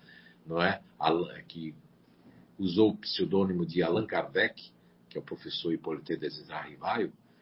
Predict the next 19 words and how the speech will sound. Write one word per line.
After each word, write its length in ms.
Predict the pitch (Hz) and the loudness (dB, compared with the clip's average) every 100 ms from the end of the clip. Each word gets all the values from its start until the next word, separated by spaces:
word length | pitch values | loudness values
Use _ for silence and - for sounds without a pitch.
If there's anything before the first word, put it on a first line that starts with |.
| _ | _
Rivail, 440 | 78 69 78 123 - - - - - _ - | -10 -6 -2 -2 -2 -12 -20 -20 -20 _ -2
é, 340 | 98 98 98 - _ - - - | 2 2 2 -2 _ -20 -6 2
como 240 | 113 110 | 2 2
cientista 600 | - 104 85 - 120 98 | -2 -2 0 0 0 0
na 120 | 87 | -2
sua 200 | - 92 | 0 2
meia-idade 600 | 87 90 73 87 107 92 | 4 2 2 0 0 0
ali, 200 | 78 98 98 | -2 -2 -6
né, 100 | 85 | -8
fazendo 360 | 80 78 85 | -10 -10 -12
toda 200 | - 82 | -14 -10
essa 160 | 85 - | -8 -10
compilação, 720 | - - 78 - - 87 95 - _ _ _ - | -12 -18 -12 -6 -4 -4 -8 -12 _ _ _ -18
é, 140 | 135 | -16
duvidando, 1040 | 143 90 85 - 92 104 107 104 85 78 78 | -10 -8 -8 2 6 6 6 4 0 -4 -6
né, 260 | 90 95 | -6 -6
ceticamente, 960 | - - 90 80 - 85 82 87 - - - | -6 -6 -6 -8 -6 -6 -2 -4 -6 -14 -14
cético 500 | - - 101 - - | -8 -2 -2 -2 -10
no, 140 | 80 | -14